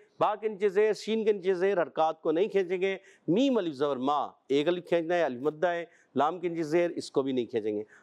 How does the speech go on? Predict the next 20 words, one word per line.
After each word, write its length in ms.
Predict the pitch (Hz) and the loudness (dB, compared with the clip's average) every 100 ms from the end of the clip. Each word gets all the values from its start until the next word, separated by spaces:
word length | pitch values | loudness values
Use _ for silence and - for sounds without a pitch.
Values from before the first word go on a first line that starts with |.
| - | -2
آخر 360 | 160 214 214 | -2 -2 -2
میں، 260 | 220 226 220 - _ - | 0 0 -2 -10 _ -4
آ، 40 | 151 156 151 | -2 -2 -4
یاد 280 | 147 170 214 | 0 0 0
رکھیں 340 | 208 - 208 | -2 -2 0
پیارے 240 | 214 185 185 | 0 -2 -2
بچوں 240 | 175 185 | -2 -2
اور 80 | 170 | -2
مدنی 200 | 165 190 | -2 -2
چینل 180 | 170 156 | 0 0
کے 80 | 147 | 0
ناظرین، 340 | 135 143 170 170 _ _ - | 0 -2 -4 -6 _ _ -4
کھڑی 340 | 151 170 254 | -2 -2 -4
زیر 340 | 202 240 262 262 - _ _ _ | 0 2 2 0 -10 _ _ _
اور 160 | - 254 | 0 0
الٹا 340 | 226 214 247 | -2 -4 -2
پیش 400 | 233 214 220 220 - | 2 4 4 2 -2
جب 140 | 165 | -2
بھی 220 | 208 269 | 0 2
آئے 240 | 180 156 | 4 2